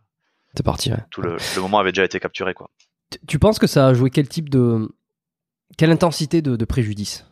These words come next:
Speaker 1: ce truc-là ?
Speaker 2: Je sais pas, je
Speaker 1: Pour
Speaker 2: pense
Speaker 1: l'un et
Speaker 2: qu'il y a
Speaker 1: pour
Speaker 2: du
Speaker 1: l'autre.
Speaker 2: préjudice... Non, pour moi, euh, je pense pas que ça ait fait du préjudice pour moi, mais, euh, mais pour lui, ouais, donc c'est vraiment dommage, quoi, parce que moi, c'est quelqu'un que j'apprécie, et, euh,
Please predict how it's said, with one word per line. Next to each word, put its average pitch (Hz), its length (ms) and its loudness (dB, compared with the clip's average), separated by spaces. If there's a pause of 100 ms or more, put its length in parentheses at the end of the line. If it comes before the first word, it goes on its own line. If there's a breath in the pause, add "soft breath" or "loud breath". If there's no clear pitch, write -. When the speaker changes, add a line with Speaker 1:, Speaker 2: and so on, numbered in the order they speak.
(260)
Speaker 1:
ce - 140 -14
truc-là ? 95 320 -12 (400 soft breath)
Speaker 2:
Je 98 120 -8
sais 147 160 -4
pas, 175 320 6
je - 80 -8
Speaker 1:
Pour 143 120 6
Speaker 2:
pense 165 100 8
Speaker 1:
l'un 170 60 6
et 156 40 4
Speaker 2:
qu'il - 80 0
y - 20 2
a 127 40 4
Speaker 1:
pour 107 80 0
Speaker 2:
du 107 60 -6
Speaker 1:
l'autre. 117 80 -12
Speaker 2:
préjudice... 120 280 -10 (1120)
Non, 170 380 0
pour 107 160 -10
moi, 127 400 2
euh, 95 40 -4
je - 80 -12
pense 101 200 -14
pas 120 100 -4
que - 60 -12
ça 107 100 -8
ait 98 100 -6
fait 92 180 -18
du 95 80 -18
préjudice 98 360 -16
pour 117 160 -8
moi, 165 180 -2
mais, 101 240 -6 (640 soft breath)
euh, 87 520 -2
mais 87 120 -10
pour 110 180 -8
lui, 147 140 -4
ouais, 170 240 4
donc 104 180 -6
c'est - 140 -10
vraiment 92 180 -6
dommage, 165 280 -4
quoi, 92 140 -4
parce - 140 -14
que 90 320 -2
moi, 90 120 -8
c'est - 100 -10
quelqu'un 90 240 -10
que 90 60 -10
j'apprécie, 123 500 -2
et, 98 200 4 (680 soft breath)
euh, 85 340 -6